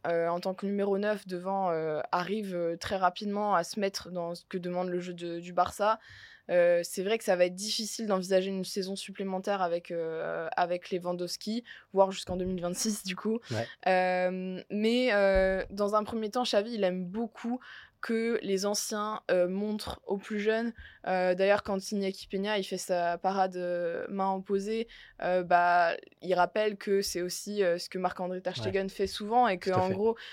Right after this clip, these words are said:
Speaker 1: il l'a appris au, à l'entraînement et que c'est important d'avoir ces cadres-là qui montrent aux plus jeunes. Donc, euh, difficile d'envisager que, euh, Lewandowski parte d'ici la fin de saison
Speaker 2: Ok.
Speaker 1: parce qu'il aura sans doute aussi ce rôle de grand frère,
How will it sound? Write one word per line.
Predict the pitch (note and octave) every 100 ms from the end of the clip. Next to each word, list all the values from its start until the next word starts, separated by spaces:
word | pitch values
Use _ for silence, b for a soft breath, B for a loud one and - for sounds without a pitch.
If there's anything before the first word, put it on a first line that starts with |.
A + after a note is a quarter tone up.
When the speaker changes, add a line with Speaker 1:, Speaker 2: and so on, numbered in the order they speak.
| B -
Speaker 1:
il | F#3+
l'a | F3+ F3+
appris | F3+ - A3
au, | F#3+ F#3 F3+ F3
à | F3+
l'entraînement | F3+ F#3 G3 G3 A3 -
et | F3+
que | G3+
c'est | F#3 G3 -
important | F3+ F#3 F#3+ - A#3
d'avoir | F#3+ F3+ F#3
ces | - F#3
cadres-là | G3+ F#3+ F#3+ G3+ G#3
qui | - F#3+
montrent | F#3+ G#3+ A3+ - -
aux | F#3
plus | - G3
jeunes. | F#3+ A#3 B3 B B B B B
Donc, | F#3+ A3 G#3 - -
euh, | G#3 G3+
difficile | G3 A3 A3+ B3+ C#4
d'envisager | A#3+ A3 G3+ G#3+ A#3
que, | - A3 A3 - -
euh, | F#3+ F#3 F3+ F#3
Lewandowski | G3 G#3 G#3+ G#3+ - A#3 -
parte | B3 B3 - -
d'ici | G3 G3 G#3+
la | F#3+
fin | G3
de | F#3+
saison | G3 F#3+ G3+
Speaker 2:
Ok. | A3+ A2+ A2 _
Speaker 1:
parce | G#3+ G#3+ -
qu'il | A#3+ A3+ G3+
aura | G3 G3
sans | G#3+
doute | G#3+ G#3
aussi | G3 G#3
ce | -
rôle | F#3 F#3 G3+
de | F#3 E3
grand | E3 F#3
frère, | F#3+ - A3